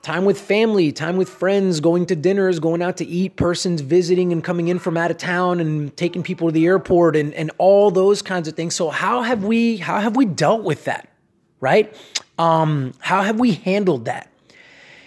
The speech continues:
Have we been genuinely frustrated at the fact that we haven't been able to do the things that we normally do? Are we kind of, like, in a bad mood? Are we getting angry and upset because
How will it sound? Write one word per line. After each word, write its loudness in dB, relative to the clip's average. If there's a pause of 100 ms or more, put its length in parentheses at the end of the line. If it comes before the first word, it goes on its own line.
Have 0
we 2
been 2
genuinely 2
frustrated -2
at 0
the -10
fact -2
that -2
we -4
haven't -4
been -2
able 0
to 0
do 0
the 2
things 0
that -2
we 0
normally 2
do? -4 (500)
Are 2
we 2
kind 0
of, 0
like, 2
in -2
a 0
bad 0
mood? 2
Are 2
we 0
getting -2
angry 0
and 0
upset -2
because -2